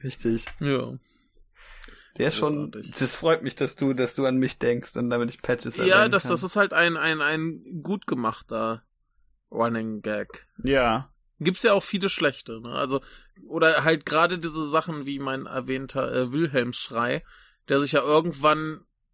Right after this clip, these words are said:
Speaker 2: als Witz etablierte, weil er einfach so oft vorkommt.
Speaker 1: Ja.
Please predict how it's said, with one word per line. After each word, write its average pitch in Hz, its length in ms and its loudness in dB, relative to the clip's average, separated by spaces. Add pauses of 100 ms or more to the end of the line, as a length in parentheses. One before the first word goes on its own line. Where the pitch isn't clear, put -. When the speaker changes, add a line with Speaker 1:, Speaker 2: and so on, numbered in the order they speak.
(400)
Speaker 2:
als - 840 -4 (400)
Witz 170 320 -4
etablierte, 160 760 0
weil 151 180 4
er 190 100 4
einfach 202 380 -6
so 202 200 -4
oft 190 180 -4
vorkommt. 226 680 -2
Speaker 1:
Ja. 120 460 2